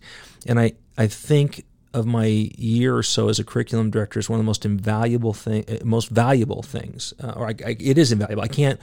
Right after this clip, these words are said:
put a value on it as a person because I got to see the inside workings of how medical schools work in terms of accreditation and understand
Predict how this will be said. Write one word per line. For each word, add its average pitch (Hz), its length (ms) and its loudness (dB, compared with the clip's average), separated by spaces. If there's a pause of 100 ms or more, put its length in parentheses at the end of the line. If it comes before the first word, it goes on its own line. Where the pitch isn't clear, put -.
(200)
put 135 120 4
a 117 40 2
value 117 340 6
on 107 140 2
it - 100 -2
as 107 180 -4
a 104 60 -6
person 117 320 -2
because 110 220 0
I 123 60 0
got 151 140 2
to 143 60 -2
see 127 140 -2
the 113 180 -2
inside 135 320 0
workings 113 380 -2
of 107 80 -2
how - 180 -6
medical 113 400 0
schools 107 320 -6
work 107 520 -2 (440)
in 110 100 2
terms 110 220 2
of 110 100 2
accreditation 110 720 2
and - 80 -2
understand 120 680 0